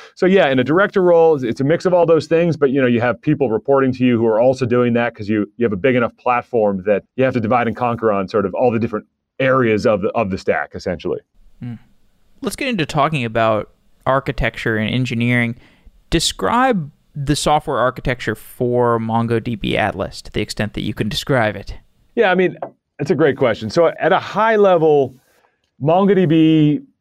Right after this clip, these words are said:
Speaker 1: you know, itself, a, a typical MongoDB database cluster is a distributed system. Now, the way we operate MongoDB Atlas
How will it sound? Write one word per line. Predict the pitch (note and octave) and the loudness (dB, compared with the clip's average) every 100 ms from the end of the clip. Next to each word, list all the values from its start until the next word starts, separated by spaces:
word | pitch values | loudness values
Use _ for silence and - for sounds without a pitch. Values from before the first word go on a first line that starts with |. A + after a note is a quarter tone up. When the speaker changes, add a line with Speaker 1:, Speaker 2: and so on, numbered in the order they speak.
| _ _ _ _ _ _ _ _ _ | _ _ _ _ _ _ _ _ _
Speaker 1:
you | D3+ | -2
know, | B2 A2 | 0 0
itself, | A#2 A2 - D#3 A#2+ B2 | 0 -4 0 2 2 0
a, | A2+ G2 A#2 | -2 0 0
a | |
typical | A2+ D#3+ D3+ C3+ | 2 0 2 0
MongoDB | A#2+ A#2+ B2 A2+ A2 G#2 F#2+ | 2 0 0 2 2 0 -2
database | F#2+ B2+ B2 A2+ G2+ | 0 2 2 2 0
cluster | - C3 A2 - A2 G#2 | -2 -2 -2 0 2 2
is | F#2+ | 0
a | G2+ | -2
distributed | F2+ - D#3 C3 G#2+ | -4 -2 0 0 -2
system. | - D#3+ D#3 F#2+ E2 D#2+ _ _ _ _ | -2 -4 -2 -4 -6 -10 _ _ _ _
Now, | B2 B2+ B2 A#2+ - | -4 -2 0 -2 -4
the | A#2+ | -2
way | B2 E3 | 2 4
we | G3+ D3 | 4 4
operate | D3+ C#3 B2+ A#2+ | 2 2 0 0
MongoDB | A#2+ A#2 G2+ A2 | -2 -2 0 0
Atlas | F3+ D#3 A2+ G2+ - | -2 0 0 0 -4